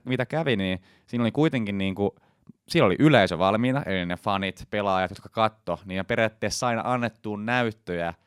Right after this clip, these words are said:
sen seuran takia, koska niillä oli niinku yleisö, et vaikka se oli ilmanen, niin mä opin samalla, ja sit mä sain just sit palautetta, ja, ja kehityin, ja sit niinku,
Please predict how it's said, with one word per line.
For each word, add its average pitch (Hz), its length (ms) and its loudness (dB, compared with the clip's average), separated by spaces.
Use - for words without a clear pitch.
sen 98 240 -6
seuran 110 480 0
takia, 87 300 -6
koska - 180 -14
niillä 95 240 -6
oli 87 100 -8
niinku 90 420 -12
yleisö, 98 400 0
et 85 120 -8
vaikka 104 160 -2
se - 60 -6
oli 107 200 -4
ilmanen, 120 260 -4
niin 87 80 -12
mä 82 80 -10
opin 113 360 -4
samalla, 87 480 -6
ja 98 60 -12
sit 92 140 -10
mä 95 120 -6
sain 87 240 -2
just - 140 -10
sit - 180 -16
palautetta, 117 680 0
ja, 90 320 -2
ja 87 300 -2
kehityin, 113 640 -2
ja 85 140 -2
sit 95 240 -8
niinku, 87 500 -6